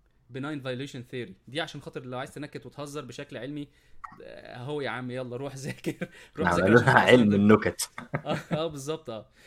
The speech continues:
Speaker 1: المهم إن أنا
Speaker 2: <laughs>
Speaker 1: ال-، ال-، التسخين اللي كنا عايزين نسخنه، أنا بسخنه لايف. <laughs> ف-،
Speaker 2: آه، عادي، ده
Speaker 1: ف-،
Speaker 2: تمام. آه،
Speaker 1: آه.
Speaker 2: أنا مبسوط. هيقلي الناس اللي اللايف إن شاء الله يكونوا مبسوطين هم كمان.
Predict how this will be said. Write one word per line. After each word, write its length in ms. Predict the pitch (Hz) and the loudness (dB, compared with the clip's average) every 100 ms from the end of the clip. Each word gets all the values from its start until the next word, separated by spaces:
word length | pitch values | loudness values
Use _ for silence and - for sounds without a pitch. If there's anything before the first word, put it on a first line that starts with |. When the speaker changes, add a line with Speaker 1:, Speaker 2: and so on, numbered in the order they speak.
| - - | -20 -6
Speaker 1:
المهم 300 | 156 202 254 | 0 2 2
إن 120 | 202 | 0
أنا 200 | 208 202 | -2 -2
Speaker 2:
<laughs> 1200 | 175 151 131 120 110 104 57 50 - - - - | -2 -2 -4 -6 -8 -12 -16 -20 -20 -20 -20 -20
Speaker 1:
ال-، 140 | 120 - | -18 -16
ال-، 340 | 117 113 - | -16 -16 -18
التسخين 440 | 120 123 - 165 | -14 -12 -8 -8
اللي 100 | 175 | -6
كنا 180 | 160 147 | -6 -8
عايزين 180 | 123 156 | -8 -10
نسخنه، 540 | 156 147 151 165 165 | -12 -12 -10 -10 -10
أنا 300 | 147 143 123 | -8 -8 -8
بسخنه 520 | 123 135 139 - 156 156 | -10 -12 -14 -12 -10 -8
لايف. 220 | 151 131 | -10 -10
<laughs> 180 | 151 139 180 - _ - - _ | -12 -14 -18 -20 _ -20 -20 _
ف-، 140 | _ | _
Speaker 2:
آه، 80 | 107 | 6
عادي، 320 | 101 160 175 | 8 8 6
ده 120 | 120 104 | 4 4
Speaker 1:
ف-، 40 | |
Speaker 2:
تمام. 280 | - 139 120 - | 2 0 -2 -4
آه، 40 | 95 | -10
Speaker 1:
آه. 500 | 101 104 - 123 123 | -10 -10 -12 -12 -2
Speaker 2:
أنا 100 | 104 | 0
مبسوط. 300 | 104 123 - | 2 4 6
هيقلي 160 | 127 | 4
الناس 180 | 123 135 | 4 0
اللي 420 | 110 101 101 - | 2 4 2 0
اللايف 260 | 107 110 104 | 2 2 2
إن 60 | 92 | -2
شاء 180 | 104 | -2
الله 140 | 95 98 | 0 -2
يكونوا 220 | 95 95 | -2 -4
مبسوطين 360 | 92 - 95 90 | -4 -8 -6 -6
هم 120 | 87 | -6
كمان. 240 | 87 87 | -8 -10